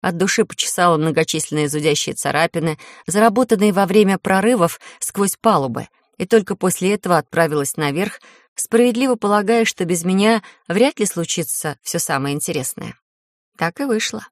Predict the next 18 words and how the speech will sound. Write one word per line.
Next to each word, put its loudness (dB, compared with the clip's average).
В -18
кают-компанию 0
я -2
зашла -4
в -8
тот -6
самый 0
момент, 2
когда 2
Камаледдин, -2
сидя -2
за -4
столом 2
и -4
глухо 0
ругаясь 0
сквозь -2
зубы, 2